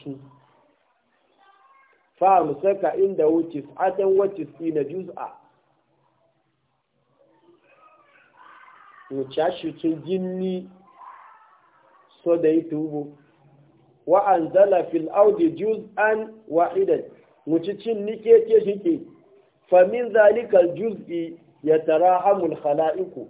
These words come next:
Daga ni wuce na ci jikin na rabu halitta je da kiyo, eh, je ya gube rama ya dojo. Hatta tarfa'u dabbatu hafiraha an waladiha. Hatta babu na dabba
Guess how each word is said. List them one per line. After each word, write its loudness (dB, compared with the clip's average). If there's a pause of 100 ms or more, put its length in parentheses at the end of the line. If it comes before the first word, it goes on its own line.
(240)
Daga 0
ni -4
wuce -2
na -2
ci -6
jikin -8
na -4
rabu 2
halitta 0
je -2
da 0 (100)
kiyo, -2 (220)
eh, -2
je 4
ya 2
gube -4
rama 0
ya 0
dojo. -6 (200)
Hatta 2
tarfa'u -2 (120)
dabbatu 2 (280)
hafiraha 0
an -2
waladiha. -2 (280)
Hatta 0
babu -2
na -4
dabba 0